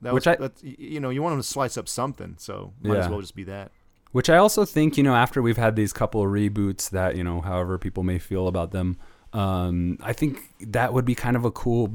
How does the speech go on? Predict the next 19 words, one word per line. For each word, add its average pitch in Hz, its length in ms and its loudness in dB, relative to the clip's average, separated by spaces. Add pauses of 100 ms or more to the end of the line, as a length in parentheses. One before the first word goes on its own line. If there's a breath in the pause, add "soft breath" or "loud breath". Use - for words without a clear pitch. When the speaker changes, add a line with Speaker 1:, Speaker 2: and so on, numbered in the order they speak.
Speaker 2:
jump 110 300 0
off 95 240 0
point 95 320 -4
for 95 160 -8
a 92 60 -2
new 98 220 0
reboot, 104 540 -2
you 123 80 -4
know, 120 140 -4
maybe 117 340 -4
take - 300 -6
it 92 40 -4
a 92 60 -2
little 123 280 -2
bit 120 360 -2
into 107 320 -4
the 92 720 -4 (180)
wacky, 107 1120 -2
more 98 540 -2